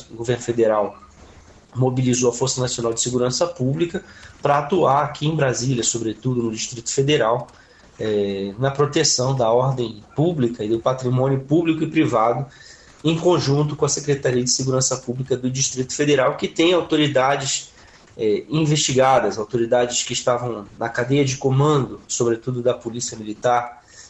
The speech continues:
e também da própria Secretaria, naquela época do oito de janeiro, que viraram, é, investigados e vão responder por atos de ação ou omissão durante o oito de janeiro. O governo tá dizendo que não há nenhum,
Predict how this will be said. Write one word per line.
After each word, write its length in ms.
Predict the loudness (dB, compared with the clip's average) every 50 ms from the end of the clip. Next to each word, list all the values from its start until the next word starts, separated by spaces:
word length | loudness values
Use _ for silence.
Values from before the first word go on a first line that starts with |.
| _ -20 -18
e 40 | -6
também 300 | -4 -2 0 2 0 2
da 140 | 2 0 0
própria 260 | 2 0 0 0 0
Secretaria, 760 | -2 -2 -2 0 0 0 2 2 0 0 2 2 2 0 0
naquela 400 | -2 -4 -4 0 0 2 2 4
época 380 | 4 4 4 2 -2 -4 -6 -4
do 140 | -2 0
oito 220 | -2 -2 -2 -4 -8
de 100 | -2 0
janeiro, 460 | 0 0 0 -2 -2 -2 -2 -2 -4 -8 -18 -20 -20 -20 -20 -20 _
que 140 | -4 -2 0
viraram, 800 | 2 2 2 4 4 2 2 2 2 0 0 0 -2 -4 -6 -10 -12 -12
é, 260 | -10 -10 -8 -10 -8
investigados 960 | -4 -4 -2 0 0 0 0 -2 0 2 4 4 4 4 2 0 -4 -8 -8 -8
e 60 | -4
vão 160 | -2 -2 -2
responder 640 | 0 -2 -4 -4 -2 0 0 0 2 2 2 2 0 -2 -8 -20 -20 -20 -20 -8 0
por 140 | 2 4 4
atos 340 | 4 2 0 -2 -6 -6 -4
de 400 | -4 -2 -2 0 0 0 0 -2 -8 -18 -20 -20 -6 -4
ação 540 | -2 0 0 2 2 2 2 2 0 -2 -2
ou 160 | 0 0 2 2
omissão 640 | 2 2 0 2 2 2 0 0 0 0 -2 -2 -4 -12 -20 -20 -20 -20 -18 -6
durante 460 | 0 0 2 2 2 0 0 0 0 2
o 60 | 2
oito 220 | 2 2 0 0
de 80 | 0 2
janeiro. 380 | 2 2 2 2 0 -2 -4 -8 -16 -20 _ -20 -20 -20 -20 -20 -20 -20 -18
O 80 | -8
governo 880 | -4 -4 0 2 2 2 2 2 2 2 2 2 0 0 -2 -4 -8 -2
tá 80 | -2 -2
dizendo 240 | 0 0 -2 -2 -2
que 120 | -4 -2
não 120 | -2 -2
há 60 | 0 0
nenhum, 200 | 0 -2 -2